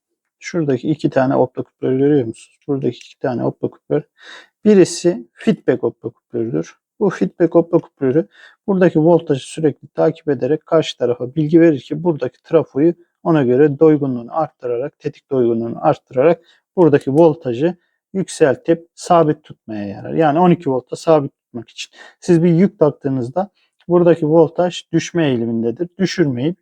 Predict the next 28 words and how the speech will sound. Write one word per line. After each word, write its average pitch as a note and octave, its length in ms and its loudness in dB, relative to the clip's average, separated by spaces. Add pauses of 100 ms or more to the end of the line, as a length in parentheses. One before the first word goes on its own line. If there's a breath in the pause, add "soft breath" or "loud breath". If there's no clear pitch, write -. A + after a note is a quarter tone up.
(120)
normal D#3 600 0
sabit D#3+ 460 0
tutmak - 360 -16
için - 340 -6 (360 soft breath)
buradaki D3+ 340 2
optoküpler E3 520 0
ça-, D3+ 440 0
kullanılır. C3+ 720 -4 (240)
Bu C3+ 260 -4
feedback C#3 340 -8
optoküpleri. A2+ 600 -6 (640 loud breath)
Bir B3+ 180 4
tane F#3+ 300 4
daha F#3+ 240 4
optoküplerimiz D#3 760 -6
var. G#3 200 -4
Bu A#3+ 100 4
optoküplerimiz A#3+ 640 -2
ise - 300 -12 (320)
tetik A#3+ 300 -2
optoküpleridir. D3 880 -2 (320)
Bunu B3 200 2
nasıl F3+ 280 2
yapıyor C#3 320 0
diyecek C3 360 -2
olursanız C#3+ 580 -4 (1200 loud breath)
aynı A3 240 4
şekilde, F#3+ 600 -2